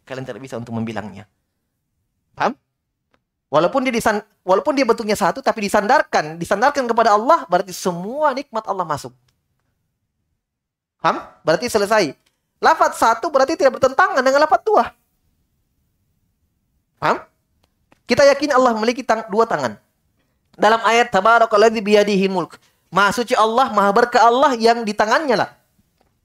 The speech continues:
kerajaan itu. Tidak bertentangan. Ya kan?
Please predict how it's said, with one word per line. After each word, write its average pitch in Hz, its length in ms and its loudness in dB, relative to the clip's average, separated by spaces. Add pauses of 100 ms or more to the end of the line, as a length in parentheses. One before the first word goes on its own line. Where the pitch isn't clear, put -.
(760)
kerajaan 180 400 2
itu. 117 160 -12
Tidak 226 240 -12
bertentangan. 392 560 -4 (1200)
Ya 247 160 2
kan? - 20 -4